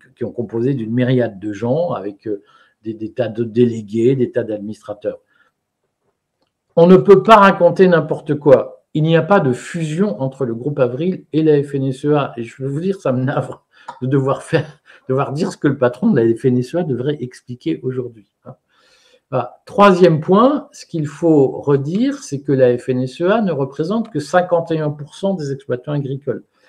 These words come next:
Je vous présente la carte de la représentativité aujourd'hui en France de la F N S E A. Il se trouve que la F N S E A est majoritaire dans toutes les,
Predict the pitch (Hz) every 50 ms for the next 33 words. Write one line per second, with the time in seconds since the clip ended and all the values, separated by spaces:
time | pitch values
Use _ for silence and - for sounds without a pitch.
0 | _ _ _ _ - 123 123 127 127 127 - - 170 170 165 170 160 147 - 135
1 | 120 - - 170 180 185 - - - _ _ _ _ _ _ 120 117 113 135 147
2 | 151 160 - 92 - 113 117 113 117 - - 127 131 131 - 147 139 135 123 123
3 | - 113 - - - 107 107 107 110 _ 131 139 160 185 185 - _ _ 127 120
4 | 120 117 110 107 107 120 143 151 147 147 131 113 - - _ 131 135 143 143 -
5 | - _ 123 127 127 123 127 117 120 117 117 117 - 117 113 113 - - 98 95
6 | - - - - - 139 135 - 131 117 110 - - 120 110 104 - - 131 135
7 | - - - 117 120 117 113 110 113 113 113 - - 156 151 151 156 - - _
8 | _ _ _ 117 123 123 123 - - 202 190 - - 143 135 135